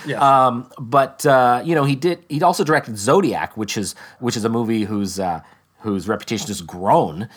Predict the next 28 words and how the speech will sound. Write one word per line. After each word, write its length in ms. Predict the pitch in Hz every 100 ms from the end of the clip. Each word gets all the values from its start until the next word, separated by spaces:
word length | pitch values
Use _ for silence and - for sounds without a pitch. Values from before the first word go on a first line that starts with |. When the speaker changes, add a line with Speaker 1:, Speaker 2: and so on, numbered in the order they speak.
| -
Speaker 2:
in 160 | 98
recent 300 | 95 98 101
years, 180 | 95 110
and 140 | 147 156
he 120 | 170
was, 340 | 175 160 151 -
he 120 | 160
did 160 | 175
The 80 | 165
American, 380 | 160 156 156 135
as 100 | 135
I 60 | 127
mentioned, 260 | 123 113
he 80 | 104
did 80 | 101
The 60 |
American, 580 | 101 101 101 101 95 90
uh, 100 | 87
Girl 240 | 82 92 90
with 80 |
Dragon 280 | 82 82 76
Tattoo. 360 | 78 - 90 76
Now, 160 | 92
Ma-, 240 | 117 160 160
Mindhunter 720 | 160 185 226 151 104 135 151 - - - _ _ -
illuminates 520 | 135 170 185 131 120
and 100 | 110
fictionalizes 1040 | - 214 208 - 147 110 98 95 135 165